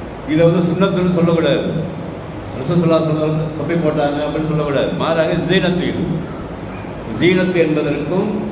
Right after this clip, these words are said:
சுன்னத்து என்பதற்கும் வித்தியாசம் இருக்கிறது. ஜீனத்து என்று சொன்னால் ஒரு ஆடை அலங்காரம், ஆடை அலங்காரம் ஜீனத்து என்று அரபியில் சொல்லப்படும். அல்லாஹ் வந்து ஜீனத்தை வந்து வரவேற்கிறார். இப்ப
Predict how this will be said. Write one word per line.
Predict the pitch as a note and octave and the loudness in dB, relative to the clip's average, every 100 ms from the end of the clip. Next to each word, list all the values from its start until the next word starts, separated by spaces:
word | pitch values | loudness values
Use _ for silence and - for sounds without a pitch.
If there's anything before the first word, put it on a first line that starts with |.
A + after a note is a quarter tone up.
| - - - | -8 -8 -4
சுன்னத்து | E3 F#3+ F3+ D#3+ | 2 2 4 2
என்பதற்கும் | D#3 D3+ D#3 F3 E3+ | 4 2 0 -2 0
வித்தியாசம் | E3+ E3 D3 | 0 0 0
இருக்கிறது. | C3 A#2 F2+ - - - - - - - - - - - - A2 | -4 -4 -4 -4 -6 -6 -8 -10 -10 -10 -12 -10 -10 -10 -8 0
ஜீனத்து | F3+ G3 F#3+ F3+ | 4 4 2 0
என்று | E3 D#3 | 0 0
சொன்னால் | D3+ D#3 F3+ F3 | 2 2 2 4
ஒரு | D#3 D#3 | 4 4
ஆடை | F3+ F3+ F3 | 2 4 2
அலங்காரம், | D#3 D#3+ D#3+ D3 - - - - - - - - B2 | 2 2 2 2 0 -4 -8 -8 -10 -10 -10 -8 -2
ஆடை | D3+ E3 E3+ C3+ | 2 2 2 0
அலங்காரம் | D3+ D#3 D3 C#3+ D#3+ - - - C3 | 0 0 2 2 0 -2 -6 -6 0
ஜீனத்து | E3 E3+ - D#3 | 2 2 2 0
என்று | C#3+ D#3+ | 2 2
அரபியில் | D3+ D3+ D3 C#3 | 2 0 -2 -2
சொல்லப்படும். | B2+ - F#2 - - - - - - - - - - | -4 -4 -4 -4 -6 -8 -10 -10 -12 -12 -12 -8 0
அல்லாஹ் | D3 F#3 E3+ | 2 4 4
வந்து | E3+ D#3+ E3+ | 2 2 2
ஜீனத்தை | F3+ F3 E3 D#3 | 2 2 2 2
வந்து | F3 D#3+ | 2 2
வரவேற்கிறார். | D#3 D#3 D#3+ G2+ F2+ - - - - | 2 0 0 -2 -4 -6 -8 -10 -10
இப்ப | - | -4